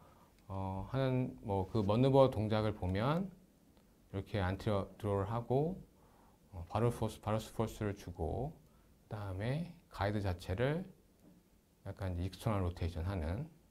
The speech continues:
이렇게 익스터널 로테이션 해서 위치에, 그렇게 하면 이제 위치에 갖다 놓을 수 있는,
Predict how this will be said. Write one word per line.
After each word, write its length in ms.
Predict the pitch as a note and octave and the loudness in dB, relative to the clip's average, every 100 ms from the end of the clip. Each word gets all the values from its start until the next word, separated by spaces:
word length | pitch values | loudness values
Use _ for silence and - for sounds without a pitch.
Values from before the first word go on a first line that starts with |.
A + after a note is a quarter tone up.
| _ _ _ _ _ - - _ - _ | _ _ _ _ _ -20 -20 _ -20 _
이렇게 260 | - F#2 F#2 | -10 -6 -4
익스터널 300 | F2 - G2+ | -4 -4 -4
로테이션 340 | - F2+ G2 | -4 -6 -4
해서 480 | G2 A#2+ C3 D3 D#3+ - - - | -4 -2 0 0 -2 -10 -20 -10
위치에, 500 | G#2+ - G#2+ F#2+ - - | -10 -6 -2 -2 -2 -6
그렇게 240 | A#2 - | -6 -2
하면 180 | A2 G2 | -2 0
이제 120 | F2+ | 0
위치에 240 | F2+ - | -2 -2
갖다 200 | D#2+ - | -6 -4
놓을 120 | F#2 E2+ | -4 -4
수 160 | - | -4
있는, 400 | D#2+ D#2 F#2 C#3 | -6 -6 -6 -8